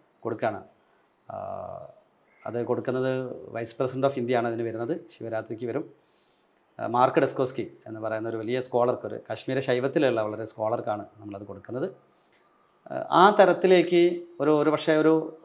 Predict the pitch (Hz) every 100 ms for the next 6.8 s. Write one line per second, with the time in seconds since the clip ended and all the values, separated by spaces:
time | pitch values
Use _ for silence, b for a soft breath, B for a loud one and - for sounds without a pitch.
0 | - - 135 131 143 135 - 170 165 160
1 | 147 127 - 135 127 123 98 - _ _
2 | _ 127 139 143 143 147 - _ _ 117
3 | 123 120 - _ 139 151 160 - - -
4 | 127 135 135 127 - 135 143 143 - 123
5 | 135 139 123 120 - 151 156 143 147 135
6 | 127 127 123 127 135 127 120